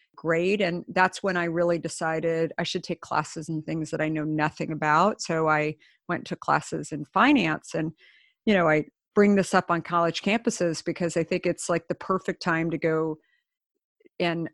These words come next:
learn things is when you're actually in school, like, even if it's not part of your major. Um, you know, I was speaking at U C Berkeley last year and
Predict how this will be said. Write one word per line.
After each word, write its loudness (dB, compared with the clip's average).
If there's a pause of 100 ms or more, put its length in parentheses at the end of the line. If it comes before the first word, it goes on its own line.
learn -2
things -2
is 0
when 2
you're 2
actually 0
in -4
school, 0
like, 0
even 0
if 0
it's -4
not -2
part -2
of -2
your -2
major. 0
Um, 0
you 0
know, 4
I 2
was -6
speaking -6
at -8 (480)
U 2
C -2
Berkeley -2
last -2
year 0
and -4